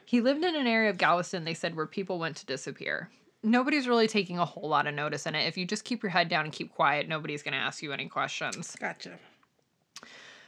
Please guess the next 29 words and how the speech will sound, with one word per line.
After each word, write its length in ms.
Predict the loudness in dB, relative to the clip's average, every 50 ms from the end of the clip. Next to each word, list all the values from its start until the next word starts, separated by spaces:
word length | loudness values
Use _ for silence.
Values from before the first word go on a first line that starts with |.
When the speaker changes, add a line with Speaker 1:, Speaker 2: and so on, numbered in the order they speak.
| _ _
Speaker 1:
So 540 | 2 6 6 8 8 8 8 8 6 4 2 -4 _ _ _ -20 -16 _
he 220 | -10 2 4 4 8
does 260 | 10 10 10 10 8
say 200 | 6 4 4 4
that 140 | 4 2 2
he 300 | 0 -2 -2 -2 0 2
owns 320 | 2 2 2 2 2 0 0
a 40 |
gun 300 | 2 4 4 4 4 2
during 220 | 0 0 0 0 -2
this 160 | -4 -4 -6
time 280 | -2 0 0 0 2 0
that 80 | -2 -2
he's 220 | -2 -2 -2 0
living 280 | -2 -2 0 -2 -2 0
there, 200 | 0 0 2 2
but 140 | 2 2
everybody 400 | 2 2 0 0 -2 -2 -4 -4
in 80 | -4 -6
Texas 400 | -4 -4 -6 -4 -4 -8 -6 -4
owns 280 | -4 -4 -4 -6 -6 -4
guns, 320 | -4 -4 -2 -4 -6 -8
so 80 | -4 -2
that's 240 | -2 -2 -2 -2 -4
not 160 | -6 -4 -2
really 180 | -2 -2 -2 -2
all 160 | -2 -2 0
that 180 | 0 0 2
odd. 320 | 2 2 2 0 0 -4